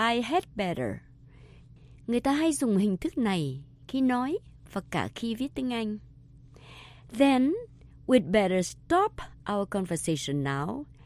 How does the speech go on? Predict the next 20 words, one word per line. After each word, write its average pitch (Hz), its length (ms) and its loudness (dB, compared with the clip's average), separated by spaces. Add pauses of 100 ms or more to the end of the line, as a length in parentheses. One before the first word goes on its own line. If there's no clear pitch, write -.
(200)
and 262 160 -2
start 349 320 -4 (280)
doing 220 280 2 (100)
our 185 160 -2
homework. 190 440 -2 (1400)
Vậy 180 260 2
thì 190 200 0
bây 220 140 0
giờ 196 300 2
chúng 226 180 -4
ta 226 180 -2
nên 220 460 0 (300)
ngừng 226 260 2
nói 254 100 0
chuyện 262 340 -2 (720)
và 180 100 -2
bắt 214 160 -6
đầu 156 160 0
làm 139 300 -4
bài. 131 360 -8